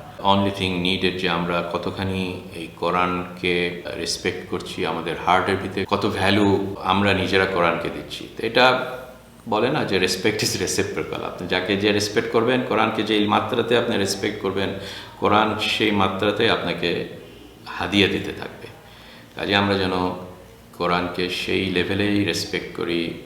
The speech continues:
আলহামদুলিল্লাহ, সিচুয়েশন এরকম এসে গেছে যে আমরা এখন কোরআন থেকে বেনিফিট চাই। Traditionally যে বেনিফিটটা আমরা কোরআন থেকে করে এসেছি, ওটার বাইরে যেন আমরা যাই। Traditionally আমরা কোরআন থেকে কি বেনিফিট করে আসতাম?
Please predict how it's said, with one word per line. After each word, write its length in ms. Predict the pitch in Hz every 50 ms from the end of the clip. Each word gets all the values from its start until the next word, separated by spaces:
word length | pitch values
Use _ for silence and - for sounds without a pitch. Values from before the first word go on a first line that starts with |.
| - - -
আলহামদুলিল্লাহ, 680 | 80 80 - - 90 87 85 90 85 85 85 85 85
সিচুয়েশন 560 | 85 - - - - 90 92 90 - - - -
এরকম 380 | - 90 90 90 87 101 95
এসে 220 | 87 85 - 101 95
গেছে 340 | 92 90 87 - - 95
যে 220 | 92 92 90 87 85
আমরা 300 | 82 87 87 85 90 87
এখন 400 | 85 85 90 90 87 87 87 87 - - - - - - - -
কোরআন 560 | - 78 80 85 85 85 85 85 82 85 85 82 - -
থেকে 280 | - - - - 82 78 78 - -
বেনিফিট 460 | - 87 82 78 82 82 - - - - -
চাই। 180 | - - 82 82 - - - - -
Traditionally 520 | - - - 104 101 - 117 120 120 123 117
যে 160 | - 107 104
বেনিফিটটা 500 | 101 101 104 107 98 120 117 110 104 104
আমরা 140 | 101 101 101
কোরআন 340 | 98 101 95 98 104 - -
থেকে 220 | - 98 - 107
করে 280 | 98 - 107 104 107 104
এসেছি, 400 | 104 104 120 107 - - 123 113
ওটার 160 | 92 98 98
বাইরে 400 | 92 95 95 95 101 113 117 110
যেন 140 | 101 95 90
আমরা 200 | 87 82 80 76
যাই। 200 | 71 71 67 - -
Traditionally 420 | - 85 92 107 104 123 120 113 110
আমরা 340 | 110 107 107 104 101 - - - - - -
কোরআন 240 | - 117 110 110 107
থেকে 200 | 113 113 110 104
কি 160 | - 120 113
বেনিফিট 400 | 101 107 107 107 104 113 104 -
করে 180 | - 107 107 104
আসতাম? 460 | 101 101 - - - 101 107 113 -